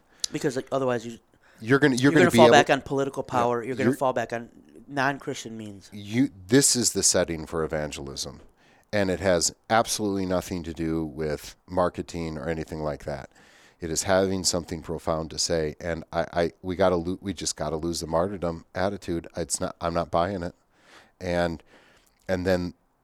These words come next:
Speaker 2: the, the true enemies of the church are gonna roll their eyes, and they're gonna say, "What a bunch of babies.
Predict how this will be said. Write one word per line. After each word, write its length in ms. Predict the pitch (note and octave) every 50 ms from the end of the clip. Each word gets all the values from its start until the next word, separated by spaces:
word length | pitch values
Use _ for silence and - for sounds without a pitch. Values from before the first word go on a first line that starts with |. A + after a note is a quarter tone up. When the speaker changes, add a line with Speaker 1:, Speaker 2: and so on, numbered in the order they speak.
| _ _ _ _ _ _ _ - F2+
Speaker 2:
the, 140 | F#2+ F2+ - - -
the 160 | F2 F2 F2+
true 360 | F2 - - - - C3+ B2+ A#2
enemies 440 | G#2+ G2 G2 F#2+ F#2 F2+ E2 -
of 60 | F2 D#2
the 80 | E2
church 440 | - - - - D3 A2 F2 - -
are 40 | E2+
gonna 180 | E2+ F#2+ F2+
roll 260 | F2 E2 F#2 F#2+ G2 G2
their 200 | F2 F2 E2 D#2+
eyes, 500 | F2 G2+ F#2+ E2+ C#2 B1+ C2 - - - -
and 140 | G2+ F#2 F2+
they're 100 | F2+ D#2+
gonna 180 | F2+ E2+ E2+
say, 200 | - - F2+ E2+ E2
"What 180 | D#2+ F2 F#2+
a 60 | A2+
bunch 260 | G#2+ - G#2 G2 - -
of 80 | -
babies. 580 | - F2 D#2 D#2+ D#2 - - - - - -